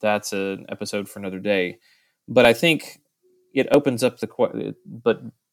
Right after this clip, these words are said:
this is kind of the most obvious problem that you see, um, that I see at least, is that there have been a rash of theological books written within the last several years by evangelical scholars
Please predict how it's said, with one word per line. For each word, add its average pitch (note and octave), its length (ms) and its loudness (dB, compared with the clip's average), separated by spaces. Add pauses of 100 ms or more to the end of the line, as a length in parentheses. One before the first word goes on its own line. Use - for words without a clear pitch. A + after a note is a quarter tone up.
(460)
this C#3+ 220 0
is C3+ 120 2
kind B2 160 -2
of G#2+ 40 0
the G#2+ 80 -4
most G#2+ 200 0
obvious G2+ 280 0
problem G2 400 -4
that F#2 60 -16
you F#2+ 120 -14
see, F#2+ 460 -14 (140)
um, F2+ 480 -20 (680)
that A2+ 140 0
I G#2 100 4
see - 180 -6
at - 80 -12
least, C2+ 200 -14 (640)
is A2+ 280 -2
that G#2 240 -4
there A2+ 180 2
have G#2+ 180 -8
been G#2+ 280 0
a G2+ 120 -10
rash A2 600 -2 (120)
of G2 540 -14 (920)
theological C3 560 -2
books A#2+ 320 -12
written A2+ 460 -14
within A2 300 -12
the G#2 60 -12
last G#2 680 -12
several C#3+ 280 -2
years G2+ 680 -12
by A2+ 180 -2
evangelical G#2+ 540 -4
scholars F#2+ 640 -6